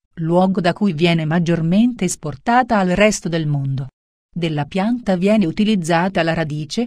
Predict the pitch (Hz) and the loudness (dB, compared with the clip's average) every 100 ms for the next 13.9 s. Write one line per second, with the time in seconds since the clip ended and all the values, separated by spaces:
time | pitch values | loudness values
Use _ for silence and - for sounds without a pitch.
0 | - - 226 - 180 165 190 196 185 175 | -6 -8 -6 -2 -2 2 2 2 -2 -4
1 | 190 208 208 - 196 175 - 190 190 180 | 2 4 4 0 -4 -6 -4 -4 -2 -2
2 | 180 - 196 185 180 170 170 - 196 185 | -4 -2 -2 -2 -4 -2 -2 -2 -2 -2
3 | 180 208 220 160 170 180 196 175 - 226 | 0 0 0 0 0 0 -2 -4 0 2
4 | 226 185 202 190 233 226 202 - 208 196 | 4 2 0 -4 0 0 0 0 -2 0
5 | 165 156 202 180 175 180 240 196 139 127 | -2 -2 0 0 0 0 0 2 0 -6
6 | 131 151 - _ _ _ - 170 185 185 | -8 -12 -16 _ _ _ -8 0 2 2
7 | - 165 151 - 170 - 160 180 185 175 | -2 -6 -6 -4 -4 -4 -2 0 2 2
8 | 180 170 165 135 139 - _ 190 175 185 | 0 -2 -6 -6 -8 -12 _ -2 0 2
9 | 220 - 202 - _ - 190 - 196 170 | 0 -2 -8 -8 _ -2 -2 2 2 2
10 | 156 175 180 165 143 143 139 139 143 135 | 2 0 2 0 0 -2 -4 -4 -4 -6
11 | 131 170 156 156 190 180 160 175 165 156 | -2 -2 0 2 2 2 -2 -2 -2 -2
12 | 214 196 190 - 180 175 156 139 185 170 | 0 0 -2 -4 -2 0 -2 -4 -4 -4
13 | - 220 180 175 151 131 131 139 135 | -2 0 0 -4 -6 -6 -8 -10 -14